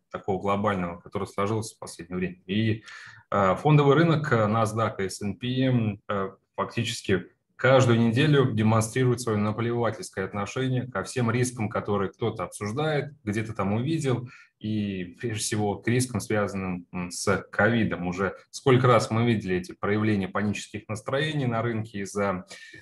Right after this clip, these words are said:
э, локальных ограничений, из разговоров о том, что двадцатый год снова повторится, а фондовый рынок, опять же, сегодня, вот, э,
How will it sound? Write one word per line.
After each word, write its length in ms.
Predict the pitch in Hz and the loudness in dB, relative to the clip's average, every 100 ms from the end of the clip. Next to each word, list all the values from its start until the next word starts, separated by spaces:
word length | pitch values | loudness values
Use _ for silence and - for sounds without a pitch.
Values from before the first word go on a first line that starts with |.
| - - | -14 -4
э, 140 | 98 | -2
локальных 640 | 95 107 - 123 110 101 104 | 0 0 0 0 0 -2 -4
ограничений, 800 | 101 110 110 107 147 147 131 110 | -4 -2 -2 -4 -6 -6 -4 -2
из 60 | |
разговоров 640 | 104 98 104 104 104 95 98 | -4 -4 -4 -2 -2 -4 -6
о 60 | |
том, 180 | 98 101 | -6 -8
что 140 | - - | -10 -4
двадцатый 440 | 101 98 98 98 | -4 -2 -4 -4
год 180 | 98 95 | -4 -4
снова 220 | - 104 | -4 -4
повторится, 760 | 95 95 - 113 139 131 101 92 | -4 -8 -6 -4 -4 -6 -4 -4
а 40 | |
фондовый 460 | 90 135 127 107 104 | -4 -2 0 2 2
рынок, 240 | 110 98 - | 2 -2 -4
опять 280 | 85 98 92 | -6 -4 -4
же, 60 | - | -8
сегодня, 540 | - 107 143 123 101 | -4 0 2 2 0
вот, 220 | 90 87 - | -2 -6 -4
э, 180 | 90 | -2